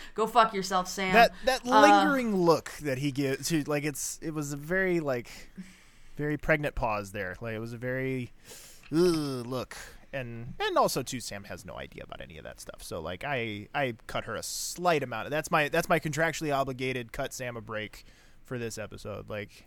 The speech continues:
Speaker 2: she,
Speaker 1: Yep.
Speaker 2: she has no idea about any of that history. Is it a shitty thing to say because we know the context? Yes, but, you know.
Speaker 1: Uh, but then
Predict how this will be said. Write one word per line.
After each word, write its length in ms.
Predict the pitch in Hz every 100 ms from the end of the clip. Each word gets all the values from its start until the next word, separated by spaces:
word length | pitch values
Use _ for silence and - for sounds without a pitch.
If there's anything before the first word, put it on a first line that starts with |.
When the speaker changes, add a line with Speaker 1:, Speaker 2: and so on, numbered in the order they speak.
| -
Speaker 2:
she, 260 | - 139
Speaker 1:
Yep. 240 | 131 156 -
Speaker 2:
she 140 | -
has 180 | 180 151
no 200 | 143 127
idea 360 | 113 101 85 82
about 180 | 95 95
any 160 | 90
of 80 | 87
that 140 | 85
history. 320 | 98 - - 151
Is 120 | 180
it 80 | 190
a 40 |
shitty 260 | 214 247 214
thing 140 | 214
to 80 | 202
say 180 | 202 185
because 540 | 170 131 _ 156 117
we 180 | 123 202
know 160 | 226
the 100 | 226
context? 480 | 220 233 226 240 - 156
Yes, 340 | - - - -
but, 220 | 117 85 - - - - - - - - _ -
you 100 | 131
know. 120 | - - - - - - 214
Speaker 1:
Uh, 260 | 214 208
but 140 | 202 202
then 320 | 214 214